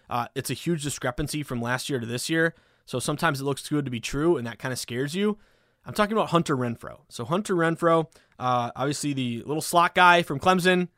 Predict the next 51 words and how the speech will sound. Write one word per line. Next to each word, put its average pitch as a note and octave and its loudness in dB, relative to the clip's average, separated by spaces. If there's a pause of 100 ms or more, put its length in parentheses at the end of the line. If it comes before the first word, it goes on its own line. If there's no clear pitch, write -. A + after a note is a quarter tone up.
(100)
uh, A#2+ -8
who C#3 -6
was C3+ -4
a B2+ -2
fifth-round E3 -4
pick, E3 -2
one D3+ -4
forty-nine D#3 -2
overall D3+ 0
from C3+ -6
Oakland, C#3 -4
a A#2 -8
fantastic C3+ -4
pick. C#3+ 0 (340)
Uh, A#2+ -4
I'm A#2 -10
glad C#3 0
Belichick C#3+ 2
took - -10
N'Keal B2+ -4
Harry, C3 -2 (220)
uh, A2+ -6
you G#2+ -10
know, A#2 -6
first B2 -6
round, A2+ -4
but A2 -18
didn't, A#3 -6
but D3+ -10
didn't A3 -2
want C#3+ 0
Hunter C3 -2
Renfrow, A#2 -8
even A#2+ -6
though B2+ -6
it B2 -16
would B2 -6
have A#2+ -4
been A2+ -10
perfect. A#2 -8 (320)
Anyway, D#3+ 4
you B2+ 0
can C3 -2
tell B2 0
I'm A2+ -2
a A2 -10
Patriots G#2+ -8
fan. A2+ -12
But, - 8 (320)
uh, D3 2
Renfrow. D#3 0